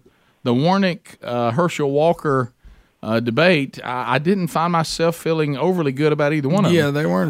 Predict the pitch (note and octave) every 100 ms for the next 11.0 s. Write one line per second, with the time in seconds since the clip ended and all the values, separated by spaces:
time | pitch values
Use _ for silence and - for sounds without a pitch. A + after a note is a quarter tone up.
0 | B2+ B2+ D3 C3+ D3 E3 E3+ D#3+ C#3+ C#3+
1 | D#3+ E3 C#3 B2+ A#2+ A2 A#2 - A#2+ C3
2 | C#3+ C#3 B2 A2 A2 D#3+ F3+ C#3+ A2 G2+
3 | B2+ C3 B2+ D3+ B2+ A#2+ B2 A#2+ _ -
4 | _ - - F#3 F3 G3 F#3+ F3+ A#3 A3+
5 | - G3+ E3 G3+ - A#2+ - G#2+ G#2 G#2+
6 | G#2+ - D3 C3+ C3+ - _ _ _ _
7 | G#2+ G#2+ G#2+ G#2 G#2 G#2 - A#2 A#2+ B2
8 | A#2+ G2+ A2 - F#2+ - _ - _ _
9 | _ _ _ _ - A2 G#2 G#2 G#2+ G#2
10 | - A2+ G#2 G2+ G2+ - A#2+ A2+ B2 A#2+